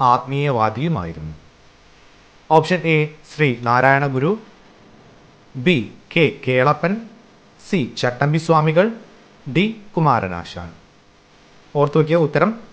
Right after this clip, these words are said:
ചട്ടമ്പി സ്വാമികൾ. ഒരു ജാതി, ഒരു മതം, ഒരു ദൈവം മനുഷ്യനാണ്. ആലുവയിൽ ചേർന്ന സർവ്വ മതസമ്മേളനത്തിൽ ശ്രീനാരായണ ഗുരു നൽകിയ സന്ദേശമാണിത്. ഏത് വർഷത്തിലാണ് ഗുരു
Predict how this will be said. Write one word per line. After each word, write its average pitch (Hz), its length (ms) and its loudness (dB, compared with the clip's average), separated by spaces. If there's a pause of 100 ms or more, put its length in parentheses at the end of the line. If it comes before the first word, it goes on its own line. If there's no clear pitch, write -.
(100)
ചട്ടമ്പി 147 460 0
സ്വാമികൾ. 87 440 -8 (1900)
ഒരു 233 140 6 (120)
ജാതി, 185 380 4 (160)
ഒരു 175 200 4
മതം, 151 280 4 (140)
ഒരു 147 120 2 (100)
ദൈവം 147 380 0
മനുഷ്യനാണ്. 113 560 -6 (1000)
ആലുവയിൽ 165 440 4
ചേർന്ന 147 320 2 (280)
സർവ്വ 160 340 6 (160)
മതസമ്മേളനത്തിൽ 143 800 0 (240)
ശ്രീനാരായണ 131 640 0
ഗുരു 120 200 -2
നൽകിയ 113 320 -2 (140)
സന്ദേശമാണിത്. 98 800 -4 (880)
ഏത് 254 240 6
വർഷത്തിലാണ് 135 640 0 (640)
ഗുരു 160 180 4